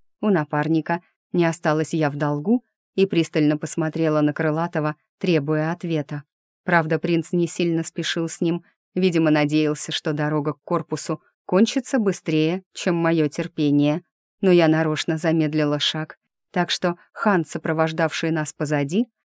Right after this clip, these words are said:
начал стремительно приближаться. Понял это и высочество, и нехотя пояснил. «Право дракона — это древний обычай,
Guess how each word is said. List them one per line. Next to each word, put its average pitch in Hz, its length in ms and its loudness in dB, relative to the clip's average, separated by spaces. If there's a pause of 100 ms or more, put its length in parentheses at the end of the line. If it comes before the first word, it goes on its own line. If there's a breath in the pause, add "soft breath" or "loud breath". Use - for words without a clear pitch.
начал 254 420 2
стремительно 202 760 0
приближаться. 147 840 -4 (440)
Понял 226 420 6
это 175 420 0
и 160 120 2
высочество, 147 800 -4 (360)
и 190 120 4
нехотя 160 420 0
пояснил. 151 680 0 (440)
«Право 151 320 6
дракона — 139 640 0 (140)
это 220 200 0
древний 165 420 2
обычай, 147 600 -2